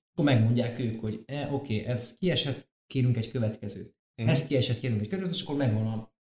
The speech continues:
Speaker 1: a szinkronhang, és nagyon fontos az is, hogy, ö, viszonylag sok szinkronhangunk van Magyarországon,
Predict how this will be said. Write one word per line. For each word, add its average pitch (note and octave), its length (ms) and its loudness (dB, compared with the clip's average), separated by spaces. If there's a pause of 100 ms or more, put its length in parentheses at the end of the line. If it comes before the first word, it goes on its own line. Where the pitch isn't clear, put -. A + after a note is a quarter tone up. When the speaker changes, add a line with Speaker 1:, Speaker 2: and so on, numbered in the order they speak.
Speaker 1:
a C3+ 80 -8
szinkronhang, F#3+ 440 6
és F3 80 -2
nagyon E3+ 240 2
fontos C#3 400 -4
az B2 120 -2
is, - 360 -6 (180)
hogy, B2 260 2
ö, A#2+ 260 0 (800)
viszonylag A#2 640 6
sok - 320 -2
szinkronhangunk G#2+ 560 -4
van G#2+ 100 -2
Magyarországon, C3 840 -2